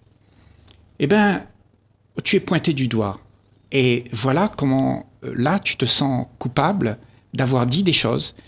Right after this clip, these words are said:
qui ont dérangé l'autre, qui ont fait souffrir les autres, parce que tu n'es pas resté dans leur rang.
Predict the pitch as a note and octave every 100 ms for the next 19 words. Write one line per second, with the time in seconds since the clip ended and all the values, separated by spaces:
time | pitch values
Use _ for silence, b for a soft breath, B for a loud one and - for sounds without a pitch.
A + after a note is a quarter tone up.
0 | b b - C#3 G#2+ B2+ C#3+ D3+ D3 B2+
1 | D#2+ - - - C3 - - D#3+ - E3+
2 | D#3+ C#3 C3+ - - _ _ b b b
3 | - A#2+ - E3 D#3+ - D3 C#3 C3+ C3+
4 | E3 D#3 C3+ B2 - - E3 D3 C#3 C#3
5 | C3+ C3 B2 A2+ A2+ -